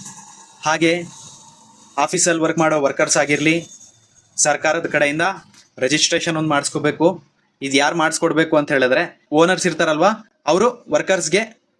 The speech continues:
ರಿಜಿಸ್ಟ್ರೇಷನ್ ಮಾಡಿಕೊಡ್ಬೇಕು. By chance ರಿಜಿಸ್ಟ್ರೇಷನ್ ಇಲ್ದಿರಾ ನೀವು ವರ್ಕ್ ಮಾಡ್ತಿದ್ದೀರಾ,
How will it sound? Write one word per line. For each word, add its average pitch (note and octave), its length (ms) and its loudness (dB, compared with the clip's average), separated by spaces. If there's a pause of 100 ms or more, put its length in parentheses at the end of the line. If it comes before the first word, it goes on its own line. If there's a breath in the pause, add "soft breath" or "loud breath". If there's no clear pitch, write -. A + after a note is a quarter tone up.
(160)
ರಿಜಿಸ್ಟ್ರೇಷನ್ D#3+ 500 0
ಮಾಡಿಕೊಡ್ಬೇಕು. D3+ 920 -2 (640 soft breath)
By D#3 100 -2
chance D#3+ 600 -2
ರಿಜಿಸ್ಟ್ರೇಷನ್ D#3+ 580 0
ಇಲ್ದಿರಾ D3+ 560 0 (140)
ನೀವು C#3+ 180 2
ವರ್ಕ್ C#3+ 180 2
ಮಾಡ್ತಿದ್ದೀರಾ, D3 460 2